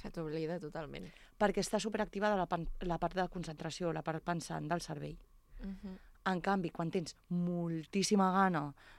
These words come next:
Speaker 2: eh, i no pots més, de gana, ja et pots ficar, mm, a llegir un llibre
Speaker 1: Clar, no et concentres.
Speaker 2: que guanya la gana.
Speaker 1: Mm.
Speaker 2: No et concentres, perquè està superactivada una part del, del cervell que es diu, em,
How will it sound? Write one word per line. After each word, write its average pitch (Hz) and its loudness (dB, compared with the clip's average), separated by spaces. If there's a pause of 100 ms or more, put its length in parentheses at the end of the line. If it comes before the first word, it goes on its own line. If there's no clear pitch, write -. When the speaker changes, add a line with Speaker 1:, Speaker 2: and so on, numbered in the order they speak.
Speaker 2:
eh, 160 2
i - -2
no 170 2
pots 180 0
més, 202 -2 (500)
de 175 -6 (120)
gana, 208 6 (680)
ja 180 4
et 180 0
pots - 2
ficar, 175 2
mm, 160 -2
a 175 2
llegir 170 4
un 196 4
llibre 214 4 (240)
Speaker 1:
Clar, 180 -6 (100)
no 180 -8
et 165 -10
concentres. 160 -12
Speaker 2:
que 196 6
guanya 165 6
la - -4
gana. - -10 (100)
Speaker 1:
Mm. 180 -10 (140)
Speaker 2:
No 185 0
et 175 -6
concentres, 185 -8 (300)
perquè 185 0
està 208 -2
superactivada 185 -4 (380)
una 175 -4
part 175 -2
del, 175 -2
del 170 -2
cervell 185 -4
que 185 -4
es 156 -6
diu, 170 -2
em, 147 -4